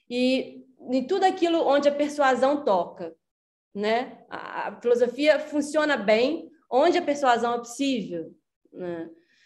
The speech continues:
É, e tem aquela frase do Cícero famosa, né? Que a gente tem duas maneiras de resolver conflitos, né? Ou pela persuasão, pela razão,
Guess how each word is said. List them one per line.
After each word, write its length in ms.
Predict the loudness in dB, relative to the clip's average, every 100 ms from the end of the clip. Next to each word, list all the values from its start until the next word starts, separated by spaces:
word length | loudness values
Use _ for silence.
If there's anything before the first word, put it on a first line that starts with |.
| _ _
É, 220 | 0 2
e 60 | 4
tem 180 | 2 4
aquela 240 | 4 2
frase 380 | 2 0 0 -2
do 60 |
Cícero 440 | -12 -10 -2 -2 -2
famosa, 540 | -4 -2 2 0 0
né? 120 | -4
Que 80 | -4
a 40 | -6
gente 120 | -2
tem 140 | -2
duas 180 | 0 0
maneiras 360 | 2 4 2 2
de 60 |
resolver 400 | 0 2 2 2
conflitos, 640 | 2 -2 -2 -6 -6 -8 -8
né? 260 | -6 -6 -10 _ _ _ _ -16 4
Ou 260 | 6 6
pela 220 | 6 4
persuasão, 720 | 4 2 2 0 2 0 0 0
pela 200 | 0 0
razão, 640 | -2 -2 -2 -2 -4 -6